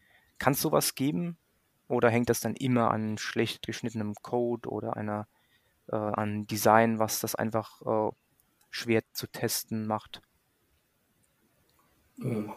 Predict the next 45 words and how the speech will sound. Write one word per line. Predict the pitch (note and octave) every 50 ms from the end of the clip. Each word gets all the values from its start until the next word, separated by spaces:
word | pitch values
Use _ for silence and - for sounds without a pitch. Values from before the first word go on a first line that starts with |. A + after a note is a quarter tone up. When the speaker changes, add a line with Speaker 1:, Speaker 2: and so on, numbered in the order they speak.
| - _
Speaker 2:
also | D4+ C#4+ B2+ A#2+ A#2+ A2 - - - - _ _ _ _ _ _ _ _ _ _ _ _ _ - -
die, | C#3 B2 A2+
die, | A#2+ - C3+ C3+
diesen | - C#3 C3 - - -
Punkt, | - E3 E3+ F3+ F3 -
dass | C#3+ A#2+ A2
man | C3+ C#3
irgendwie | C#3 C#3+ C#3 C#3 C3+ C#3
denkt, | C#3+ C#3+ C#3 C3+ C#3 - - - - - _ _
ich | - -
krieg | - D#3 B3
das | G3 D#3+ C#3+
nicht | C#3+ C3+ -
getestet | C3 - - D#3 D#3+ - - - - C3+ C3+
und | B2
man | B2 B2 B2+ B2
erzählt's | B2 - - C#3+ D3+ D#3+ D#3+ -
irgendeinem | D#3+ C#3 C3+ C#3 C#3 C#3+ C3 C3 C3+ C#3 C#3+ D3 E3 F3+ - -
aus | D#3+ C#3 C3
dem | C3 -
Team, | - D3+ D3 C#3+
der | C3+ B2
sagt, | A#2 A2+ A2
"Das | -
kann | - C#3+ C#3+
doch | B2+
gar | - - C3+ B2+
nicht | A2 -
sein." | - C#3+ C#3 C3+ C3+ B2+
Und | A#2+ A#2
dann | A#2 A2+
setzt | - - - - - -
man | C3+ C3+
sich | - -
zusammen | - - C#3 C3 B2+ C#3 C#3+ C3+
dran | C3+ C3 C3 C3+ C#3
und | C3+ B2+ C3
nach | C3 A#2+ A#2 - - - _ - - - _
dreiviertel | - C3 A#2 - - C#3 C3
Stunde | - - C#3+ C#3 C3
sagt | C#3 C3 - -
man, | C#3+ C3+ - - - _ _ _ _ -
"Ja, | - - - - - -
hast | - C3+ - - -
recht." | - C#3 C#3 - - -